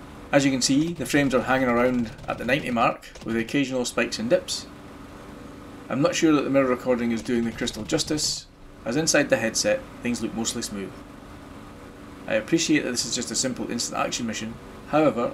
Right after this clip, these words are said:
I have flown one of our large multiplayer missions and the performance was excellent. I still have a lot more testing to do in larger missions,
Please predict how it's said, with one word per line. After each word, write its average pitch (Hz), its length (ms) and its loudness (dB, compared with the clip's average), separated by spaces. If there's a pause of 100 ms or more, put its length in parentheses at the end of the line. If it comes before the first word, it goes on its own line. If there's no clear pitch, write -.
I 107 100 2
have 165 300 4
flown 135 400 2
one 127 100 2
of 113 100 0
our 107 120 0
large 123 380 2
multiplayer 143 420 -2
missions 110 420 -4 (180)
and 95 120 -8
the 95 40 -10
performance 131 560 0
was - 140 -4
excellent. - 460 -4 (1300)
I 107 80 -2
still 139 160 4
have 131 100 8
a 120 40 0
lot 127 160 6
more 120 100 0
testing 135 360 4
to 120 60 -4
do 123 160 0
in 113 140 0
larger 117 300 2
missions, 165 460 -4